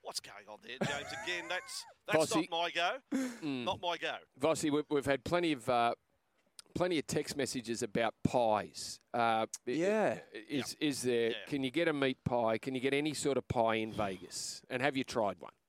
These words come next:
Speaker 1: Well, I, I gotta be honest. Um, since I got here, I really have only had the one big meal, but boy, did I make it worth it. I did go to the Bellagio buffet yesterday.
Speaker 3: Mm.
Speaker 2: After you spoke to
Speaker 1: Um,
Speaker 2: us, right.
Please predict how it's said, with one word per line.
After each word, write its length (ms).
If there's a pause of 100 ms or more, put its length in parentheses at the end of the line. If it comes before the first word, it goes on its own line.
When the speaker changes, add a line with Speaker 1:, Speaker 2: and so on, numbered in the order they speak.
(1080)
Speaker 1:
Well, 300 (180)
I, 40
I 220
gotta 200
be 140
honest. 520
Um, 380
since 240
I 120
got 160
here, 200
I 60 (120)
really 220
have 200
only 220
had 220 (960)
the 80
one 460 (440)
big 200 (100)
meal, 460 (140)
but 140 (140)
boy, 240
did 160
I 100
make 240
it 140
worth 200
it. 100 (100)
I 60 (100)
did 220
go 140
to 60
the 80
Bellagio 540 (140)
buffet 400 (100)
yesterday. 360
Speaker 3:
Mm. 300
Speaker 2:
After 280
you 60
spoke 340
to 80
Speaker 1:
Um, 60
Speaker 2:
us, 220
right. 300